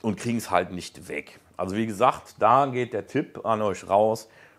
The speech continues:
versucht mal, wie gesagt, eure Beleuchtung, die Stärke der Beleuchtung runterzusetzen. Wenn euer Spektrum zuvor immer gepasst hat, ja, dann kann das ja jetzt erstmal nicht verkehrt sein. Ich meine, es kann auch sein, dass euer Spektrum gänzlich verkehrt ist, dass ihr zu viel Rot drin habt, zu viel Grün.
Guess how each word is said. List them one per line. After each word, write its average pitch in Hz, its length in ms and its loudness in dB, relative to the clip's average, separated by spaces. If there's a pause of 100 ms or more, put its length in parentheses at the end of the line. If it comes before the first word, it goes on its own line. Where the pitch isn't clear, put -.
versucht 107 480 -4
mal, 104 220 2
wie 104 100 -4
gesagt, 98 320 -4
eure 90 220 -6
Beleuchtung, 104 680 -2 (520)
die - 100 -18 (240)
Stärke - 540 0
der 139 100 2
Beleuchtung 135 640 0 (100)
runterzusetzen. 127 960 -2
Wenn 110 100 -2
euer 110 200 0
Spektrum 104 640 -4
zuvor 120 720 4
immer 113 200 -2
gepasst 104 560 -4 (120)
hat, - 420 0 (500)
ja, 98 280 0 (840)
dann 101 160 2
kann 123 220 2
das 135 240 2
ja 131 120 4
jetzt 127 220 -2
erstmal 123 380 0
nicht 120 220 -4
verkehrt 110 360 0
sein. 76 320 -12
Ich - 140 -14
meine, 104 200 -2
es - 120 -12
kann 123 220 0
auch 110 100 0
sein, 107 220 0
dass 101 100 -8
euer 98 160 -2
Spektrum 113 480 -6
gänzlich 107 340 -6
verkehrt 107 400 -6
ist, - 120 -16
dass - 160 -10
ihr 87 100 -12
zu - 140 -14
viel - 160 -10
Rot 104 300 -6
drin 101 140 -6
habt, 98 160 -6
zu - 100 -18
viel - 160 -16
Grün. 107 280 -4